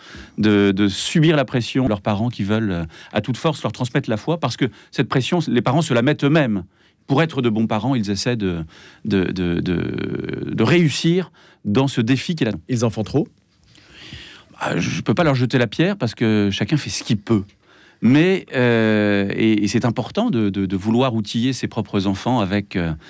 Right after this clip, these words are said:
Speaker 1: euh, ce qu'on a à donner. On veut se, se donner ce qu'on a de meilleur. Mais quoi qu'il en soit, on n'est jamais comptable du résultat dans la transmission de la foi. Ça, ça se joue entre l'enfant et Dieu.
Speaker 2: Mais est-ce que vous avez l'air de dire que la pastorale doit être revue, révisée, améliorée ?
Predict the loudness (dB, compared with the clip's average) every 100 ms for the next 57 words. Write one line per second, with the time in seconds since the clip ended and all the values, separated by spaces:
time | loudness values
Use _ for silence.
0 | -6 -2 0 -2 -2 -2 2 2 2 2
1 | 2 2 2 2 0 0 0 0 2 2
2 | 2 2 2 4 4 4 2 0 -8 -20
3 | -20 -20 _ 4 6 4 0 -2 -2 0
4 | 0 0 0 2 2 2 0 -2 -2 -2
5 | 0 0 0 -2 -2 -4 -4 -4 -6 -10
6 | -6 -2 -2 -4 -8 -10 -20 -20 -20 -8
7 | -4 -2 -4 -4 -2 2 2 2 0 -2
8 | 0 -2 0 -2 0 -2 -4 _ -20 -20
9 | -20 -4 -2 0 2 4 4 2 0 0
10 | -2 0 0 0 -2 -2 0 0 0 -2
11 | -2 -4 0 0 0 0 2 2 0 -2
12 | -4 0 2 4 2 0 0 0 0 -2